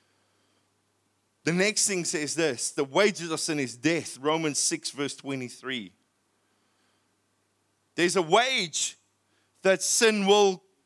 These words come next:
demand from you. You have to pay. And it's called death.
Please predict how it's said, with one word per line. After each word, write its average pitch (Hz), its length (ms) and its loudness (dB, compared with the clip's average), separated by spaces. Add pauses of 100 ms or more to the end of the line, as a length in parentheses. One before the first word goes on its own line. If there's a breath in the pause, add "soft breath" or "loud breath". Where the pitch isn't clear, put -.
demand 214 580 4
from 143 280 -6
you. 101 180 -10 (220)
You 196 180 4
have 185 420 0
to 214 100 -6
pay. 208 460 0 (760)
And 131 100 -4
it's 131 80 -6
called 131 220 -2
death. 151 420 -4